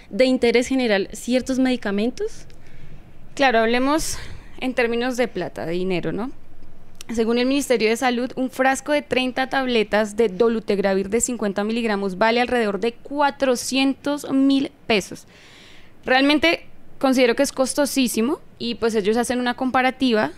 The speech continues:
Speaker 2: eh, pues, en la Organización Panamericana de la Salud, la O E P S, se vende la misma presentación a once mil pesos en un estimado. Entonces, pues, a partir de allí hacen como un cálculo también como para ponerlo en términos de la ciudadanía y que entendamos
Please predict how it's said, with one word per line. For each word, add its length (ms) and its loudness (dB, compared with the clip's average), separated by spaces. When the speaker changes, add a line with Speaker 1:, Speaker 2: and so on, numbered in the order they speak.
Speaker 2:
eh, 300 0
pues, 180 0
en 80 0
la 60 2
Organización 480 0
Panamericana 580 -2
de 60 0
la 100 0
Salud, 300 -4
la 160 2
O 100 2
E 60 -2
P 200 4
S, 220 -2
se 240 2
vende 440 4
la 120 4
misma 300 0
presentación 640 -2
a 100 -4
once 260 -6
mil 220 -4
pesos 680 -8
en 160 -2
un 120 0
estimado. 560 2
Entonces, 340 -6
pues, 160 2
a 160 0
partir 340 0
de 80 4
allí 220 2
hacen 240 2
como 200 0
un 60 0
cálculo 500 2
también 240 -2
como 220 -6
para 240 -2
ponerlo 320 -4
en 80 -8
términos 420 -2
de 60 -2
la 140 -2
ciudadanía 500 -2
y 40 -4
que 100 -6
entendamos 520 -6